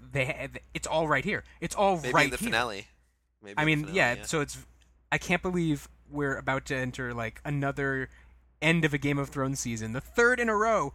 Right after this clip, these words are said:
Speaker 2: Where you
Speaker 1: And
Speaker 2: say
Speaker 1: I,
Speaker 2: the same
Speaker 1: I'm
Speaker 2: thing.
Speaker 1: once again like, "I can't believe they're about to do, they're about to do the thing." But they've never been closer.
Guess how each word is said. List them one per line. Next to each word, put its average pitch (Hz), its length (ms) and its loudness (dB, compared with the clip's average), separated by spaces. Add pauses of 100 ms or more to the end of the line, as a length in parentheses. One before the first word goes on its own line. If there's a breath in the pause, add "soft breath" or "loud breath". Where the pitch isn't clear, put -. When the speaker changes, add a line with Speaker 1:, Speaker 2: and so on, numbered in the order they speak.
(160 loud breath)
Speaker 2:
Where 120 120 0
you 123 120 0
Speaker 1:
And - 20 -4
Speaker 2:
say - 160 2
Speaker 1:
I, - 20 4
Speaker 2:
the 104 100 -4
same 117 200 0
Speaker 1:
I'm 180 40 4
Speaker 2:
thing. 165 140 0
Speaker 1:
once 202 280 2
again 196 240 0
like, 143 400 -2
"I 156 60 -4
can't - 300 -14
believe - 220 -18
they're - 140 -8
about 262 240 -10
to 233 80 -18
do, 247 180 -10 (120)
they're 247 120 0
about 311 260 -6
to 294 60 -18
do 339 120 0
the 330 80 -4
thing." 339 360 -2 (340 loud breath)
But 156 140 0
they've 196 140 6
never 190 220 4
been 143 140 0
closer. 104 420 -8